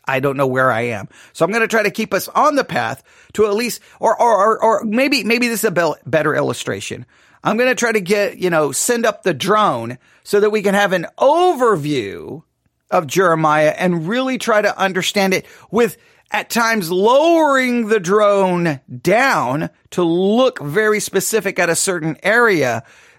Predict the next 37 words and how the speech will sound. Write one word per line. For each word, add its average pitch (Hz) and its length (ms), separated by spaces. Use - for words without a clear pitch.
then 180 480
go 208 260
back 175 400
up, 233 460
move 175 420
forward, 180 540
and 175 300
trying 220 320
to 214 80
know 214 180
when 202 360
to 214 60
bring 196 300
the 196 80
drone 185 400
down 208 460
and 175 160
when 185 140
to 180 60
take - 220
the 185 80
drone 175 360
back 143 280
up. 208 320
O-, 147 240
obviously, 175 560
right 156 240
now, 156 260
I'm 139 220
struggling 185 480
because 151 300
I 165 160
believe 170 320
the 135 60
first 165 320
six - 380
chapters 131 600